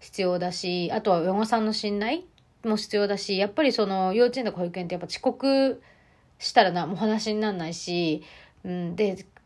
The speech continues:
例えば急に具合悪くなって休んじゃうとかも難しいですよね。信頼がなくなるというか。だからそういう管理とかもね、やっぱふ-、なんかしていかないといけない。まあ、当たり前っちゃ当たり前なんですけど、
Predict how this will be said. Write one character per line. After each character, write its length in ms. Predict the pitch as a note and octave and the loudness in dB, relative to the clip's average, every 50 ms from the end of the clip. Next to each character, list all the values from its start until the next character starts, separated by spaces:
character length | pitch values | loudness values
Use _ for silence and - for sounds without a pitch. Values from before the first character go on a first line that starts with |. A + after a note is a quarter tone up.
| - | 0
例 80 | - G#3 | 0 0
え 20 | |
ば 80 | F3+ F3 | 2 0
急 160 | F3 - G3+ | -2 -2 -2
に 100 | F#3 F#3 | 0 2
具 100 | E3+ F#3 | 2 4
合 40 | F#3 | 4
悪 120 | F#3+ F#3+ | 4 4
く 60 | F3+ | 2
な 80 | F3 E3 | 0 -4
っ 40 | D#3+ | -4
て 80 | E3+ | -4
休 200 | E3 D#3 - F#3 | -6 -4 -4 -4
ん 40 | F3 | -4
じ 80 | D#3+ E3 | -4 -4
ゃ 60 | D3+ | -4
う 40 | D3+ | -6
と 100 | E3 E3 | -4 -2
か 120 | G3+ A3+ | -2 2
も 360 | C4 C#4+ D4+ C4+ G#3 D#3+ - - _ _ _ _ _ _ _ - - | 4 4 6 6 4 2 0 -6 _ _ _ _ _ _ _ -8 -4
難 380 | G#3+ G#3 G3 A#3 B3 C4 C4 | -2 0 2 2 2 2 2
し 60 | B3+ | 2
い 40 | D4 | 2
で 80 | C4 G#3+ | 2 2
す 100 | - E3+ | 2 0
よ 60 | D#3+ | -4
ね。 80 | E3 E3+ | -6 -4
信 220 | - - G3 F#3+ | -4 -2 -2 -2
頼 140 | G3+ G3+ G3 | 0 -2 0
が 60 | G3 | 0
な 120 | F#3+ F#3+ | 0 -2
く 100 | F3+ G#3 | -2 -2
な 100 | F#3 F#3+ | -2 -2
る 100 | F3+ E3 | -2 -2
と 100 | E3 - | -4 -4
い 60 | E3 E3 | -6 -6
う 60 | E3+ | -6
か。 260 | E3+ - D#3+ D3+ - - _ - | -6 -6 -6 -6 -8 -10 _ -12
だ 160 | A3 A3 G#3 | -10 -6 -4
か 80 | F#3 F3+ | -4 -4
ら 40 | |
そ 160 | F3+ - G#3+ G3+ | -2 0 2 2
う 60 | G#3 | 4
い 60 | G#3 | 2
う 60 | G#3 | 2
管 220 | G#3 - A#3+ A#3+ A3 | 0 0 0 0 0
理 100 | F#3+ F3+ | -2 -6
と 120 | F#3 E3+ | -6 -8
か 100 | E3+ D#3+ | -8 -8
も 140 | D#3+ D#3+ E3 | -10 -8 -8
ね、 180 | E3+ G#3 G#3 - - - - - - - - - - _ _ | -10 -10 -10 -14 -18 -20 -20 -20 -20 -20 -20 -20 -20 _ _
や 100 | - A3+ | -6 -4
っ 20 | G#3+ | -2
ぱ 220 | A3 E3 E3 E3+ | 0 0 0 0
ふ-、 140 | E3+ - - _ _ _ _ _ _ _ - - | -2 -8 -20 _ _ _ _ _ _ _ -10 -6
な 120 | A3 G#3 F#3 | -6 -6 -4
ん 40 | |
か 280 | F3 - D#3 D3+ - - _ _ _ _ - - | -4 -4 -4 -4 -4 -6 _ _ _ _ -14 -12
し 100 | - - | -10 -6
て 140 | - F#3 | -4 -2
い 80 | E3+ E3+ | -2 -2
か 120 | E3+ F3+ | -2 -2
な 120 | F3+ F#3 F#3 | 0 0 0
い 100 | F3+ F3+ | -2 -2
と 220 | E3+ D#3 D3+ - - | -2 -2 -2 -2 -4
い 60 | - | -6
け 120 | - E3 | -6 -6
な 80 | D#3+ E3 | -6 -4
い。 40 | E3+ | -2
ま 260 | G3 F#3 E3+ C#3+ - - | 0 0 0 -2 -4 -4
あ、 40 | - | 0
当 60 | - | 4
た 80 | A#3+ A#3 | 4 4
り 120 | C4 C4 | 4 4
前 160 | C4+ D4 D#4+ | 4 4 2
っ 40 | D4+ | 4
ち 80 | - A#3+ | 4 2
ゃ 40 | |
当 80 | G3+ - | 2 2
た 60 | F#3 | 0
り 100 | F3+ F3+ | -2 0
前 180 | F3+ F#3 F3+ F#3 | 0 -2 0 0
な 120 | F#3 G3 | -2 -2
ん 40 | F#3+ | -2
で 80 | E3 D#3 | -2 -4
す 80 | D#3 | -6
け 140 | - - C#3 | -8 -8 -4
ど、 300 | D#3+ F3+ F3+ D#3+ C3 - | -2 -2 -2 -2 -4 -6